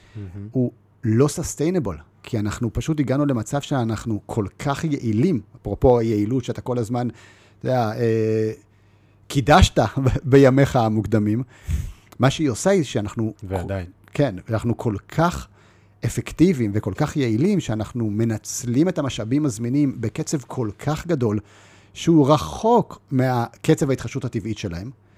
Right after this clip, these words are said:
Speaker 2: אז אנחנו כורתים הרבה יותר עצים מכמה שעצים יכולים לגדול, אנחנו מוציאים הרבה יותר דגים מהים מכמה דגים נולדים,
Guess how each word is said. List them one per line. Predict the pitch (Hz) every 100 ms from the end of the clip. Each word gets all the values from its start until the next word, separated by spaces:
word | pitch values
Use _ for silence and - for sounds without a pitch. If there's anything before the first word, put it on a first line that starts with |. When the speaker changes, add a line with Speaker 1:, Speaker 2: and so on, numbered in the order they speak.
| _ _ _ -
Speaker 2:
אז | 117
אנחנו | 135 135 135 120 113
כורתים | 131 117 147
הרבה | 135 113 95
יותר | 151 156 139
עצים | 127 - 123
מכמה | 113 117 113
שעצים | 120 104 110
יכולים | 104 101 95
לגדול, | 92 92 165
אנחנו | 151 101 110
מוציאים | 101 131
הרבה | 110 117
יותר | 123 123
דגים | 107 113 120
מהים | 113 113 123 117
מכמה | 123 120
דגים | 113 107 117
נולדים, | 110 92 85 120